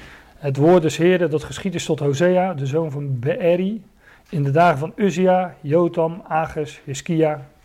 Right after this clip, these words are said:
koningen van Juda. Zodat we weten in welke tijd dit, eh, plaatsvindt. En in de dagen van Jerobeam, zoon van Joas, koning van Israël.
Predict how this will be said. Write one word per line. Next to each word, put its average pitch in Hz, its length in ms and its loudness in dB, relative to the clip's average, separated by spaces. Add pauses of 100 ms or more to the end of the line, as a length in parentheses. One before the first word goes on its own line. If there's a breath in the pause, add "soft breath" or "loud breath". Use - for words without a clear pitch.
koningen 143 420 2
van 139 140 0
Juda. 120 280 -6 (340)
Zodat 117 280 -14
we 123 80 -8
weten 120 320 -8
in 117 60 -10
welke 123 280 -10
tijd 123 300 -6
dit, - 240 -16
eh, 123 60 -8 (1300 soft breath)
plaatsvindt. 139 580 -2 (320 loud breath)
En 190 140 6
in 202 100 8
de 202 80 8
dagen 185 280 8
van 175 120 0
Jerobeam, 185 640 4
zoon 170 200 -4
van 156 120 -6
Joas, 175 540 0
koning 151 320 -4
van 180 160 -8
Israël. 147 460 -4